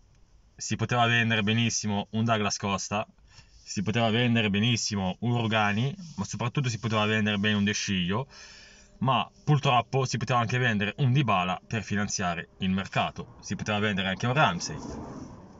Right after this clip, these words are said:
eccetera, eccetera. Io penso che se Pellegrini veramente dovess-, dovrebbe essere ceduto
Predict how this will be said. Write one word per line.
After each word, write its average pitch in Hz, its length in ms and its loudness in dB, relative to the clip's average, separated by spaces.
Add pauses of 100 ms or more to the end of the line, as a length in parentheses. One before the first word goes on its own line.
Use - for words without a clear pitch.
(480)
eccetera, 101 420 -4
eccetera. 82 480 -8 (1800)
Io 202 160 4
penso 160 360 2
che 135 460 4
se - 260 0
Pellegrini 151 760 4
veramente 123 840 0 (140)
dovess-, 107 440 -2
dovrebbe 120 400 0
essere 120 280 -2
ceduto 95 640 -2